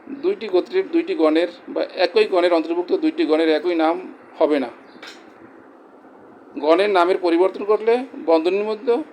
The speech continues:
প্রথম আবিষ্কারকের নাম উল্লেখ করতে হবে, যেমন লিনিয়াস বাঘ, সিংহ, বিড়ালকে একই গণ ফেলিসের অন্তর্ভুক্ত করেন। ও তিনটি প্রজাতির নামকরণ দেন এভাবে যে ফেলিস টাইগ্রি-,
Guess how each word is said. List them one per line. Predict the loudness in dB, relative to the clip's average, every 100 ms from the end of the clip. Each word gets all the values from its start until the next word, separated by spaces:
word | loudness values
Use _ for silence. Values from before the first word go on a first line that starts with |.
| -20 -20 -8
প্রথম | -6 -2 0
আবিষ্কারকের | 2 0 -2 -2 -2 -2
নাম | 0 0
উল্লেখ | -2 -4
করতে | -6 -6
হবে, | -8 -8 -12 -20 -20 -14 -4
যেমন | 0 2
লিনিয়াস | 2 0 0 -2 -4 -16 -20 -20 -20 -18 2
বাঘ, | 4 4
সিংহ, | 2 -2 0 0
বিড়ালকে | 0 0 0 -2
একই | -2 -2 -2
গণ | 0 0
ফেলিসের | 0 -6 -4 -4
অন্তর্ভুক্ত | -4 -6 -8 -8
করেন। | -8 -8 -12 -20 -20 -20 -20 -20 -20 -20 -20 -20 -20 -6
ও | 4 8 6 4 -8 -20 -20 -20 -16
তিনটি | -10
প্রজাতির | -2 0 2 4
নামকরণ | 2 4 4 2 0
দেন | 0 2
এভাবে | 2 2 0
যে | -4 -4
ফেলিস | -2 -2 -2
টাইগ্রি-, | 0 0 0 -2 0